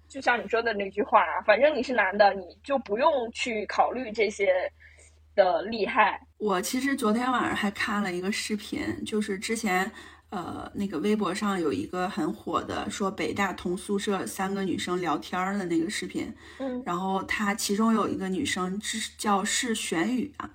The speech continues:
Speaker 2: 她就讲了说，呃，结婚之前什么要问的十个问题之类的哈。然后她就讲到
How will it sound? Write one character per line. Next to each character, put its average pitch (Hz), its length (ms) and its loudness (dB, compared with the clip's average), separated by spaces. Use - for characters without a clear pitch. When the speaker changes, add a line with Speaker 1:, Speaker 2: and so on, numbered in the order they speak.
Speaker 2:
她 226 140 0
就 226 120 2
讲 - 300 -2
了 - 220 -2
说， 170 360 0
呃， 151 340 -4
结 170 200 -4
婚 185 180 0
之 190 120 -4
前 165 360 0
什 - 140 -6
么 - 120 -2
要 180 160 2
问 208 220 2
的 180 260 -2
十 - 280 -2
个 196 120 4
问 240 160 4
题 165 160 4
之 170 120 -2
类 175 180 0
的 - 120 0
哈。 - 180 -2
然 175 140 4
后 190 60 2
她 214 120 2
就 220 100 -2
讲 202 220 0
到 175 200 2